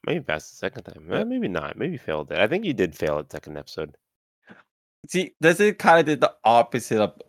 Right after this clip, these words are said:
Speaker 3: Black Summoner, if you really think about it. Like, Black Summoner, he was too overpowered. In this one, the guy was way too weak.
Speaker 1: Too weak.
Speaker 3: Way <laughs> too weak.
Speaker 2: Yeah.
Speaker 3: Like, he couldn't
Speaker 1: Amazing.
Speaker 3: beat the regular golems.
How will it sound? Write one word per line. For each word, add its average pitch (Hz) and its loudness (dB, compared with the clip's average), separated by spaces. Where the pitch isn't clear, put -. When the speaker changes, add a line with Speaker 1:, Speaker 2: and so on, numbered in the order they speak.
Speaker 3:
Black 90 2
Summoner, 87 -4
if 85 -6
you 82 -10
really 85 -4
think 87 -8
about 82 -2
it. 87 -6
Like, 92 0
Black 139 8
Summoner, 143 6
he 127 -2
was 113 0
too 123 -2
overpowered. 110 0
In 110 2
this 127 2
one, 147 6
the 120 0
guy 123 8
was 104 2
way 107 4
too 98 -6
weak. 87 -6
Speaker 1:
Too 427 6
weak. 185 8
Speaker 3:
Way 175 12
<laughs> - -
too 247 6
weak. 220 4
Speaker 2:
Yeah. 302 2
Speaker 3:
Like, 180 2
he 151 2
couldn't 208 8
Speaker 1:
Amazing. 160 6
Speaker 3:
beat 190 2
the 185 6
regular 185 6
golems. 175 -2